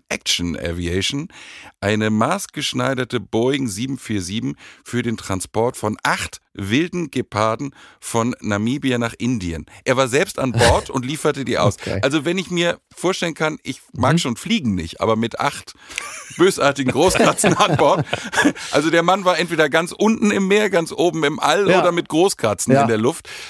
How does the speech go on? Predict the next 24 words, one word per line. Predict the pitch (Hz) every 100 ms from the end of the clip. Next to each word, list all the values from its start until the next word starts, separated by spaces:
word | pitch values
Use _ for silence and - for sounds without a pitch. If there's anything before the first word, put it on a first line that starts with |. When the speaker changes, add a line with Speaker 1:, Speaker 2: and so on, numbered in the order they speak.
| -
Speaker 1:
Ähm, | - 110 110
ich | - 107
weiß | - 113 113
nicht. | 85
Und | 120
dann | 131 120
heißt | 156 -
der | 113
Hamilton | 147 135 101 107
Harding. | 131 135 156
Speaker 2:
Mhm. | -
Speaker 1:
Also | 107
das | 117 120
ist | 131 - -
irgendwie | 147 143 - 127 113 101 - - - -
Speaker 2:
Hamish, | 156 208 165 131 -
Hamish. | 233 262 190 139
Speaker 1:
Hamish, | 160 208 202 180
Speaker 2:
Hamish | - -
Speaker 1:
Hamish, |
Speaker 2:
Harding. | - 190 123 113
Speaker 1:
Hamish | 208 170
Harding. | 196 180 185
Speaker 2:
Hamish. | 247 180